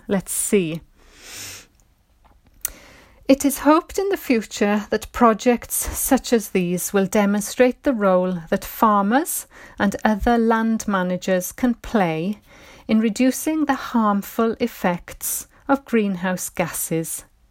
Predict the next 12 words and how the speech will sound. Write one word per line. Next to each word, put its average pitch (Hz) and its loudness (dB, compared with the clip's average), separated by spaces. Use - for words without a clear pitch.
For 214 0
example, 226 0
in 233 -2
countries 220 -2
like 196 -2
the - -4
United 185 -2
States, - -2
where 196 0
most 214 -4
farming 214 0
operations 196 -2